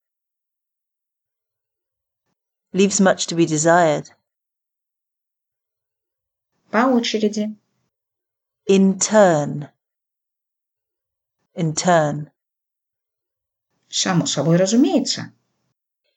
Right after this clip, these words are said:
Speaker 1: It goes without saying. It goes without saying.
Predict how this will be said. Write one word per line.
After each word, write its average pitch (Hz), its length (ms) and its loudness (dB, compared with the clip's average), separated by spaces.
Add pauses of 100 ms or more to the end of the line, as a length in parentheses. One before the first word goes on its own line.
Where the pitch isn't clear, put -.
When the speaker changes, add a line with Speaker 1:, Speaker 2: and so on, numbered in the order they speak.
(200)
Speaker 1:
It 190 240 -2
goes 214 380 4
without 165 440 2
saying. 156 640 0 (3000)
It 240 100 -14
goes 302 240 2
without 226 300 4
saying. 151 600 0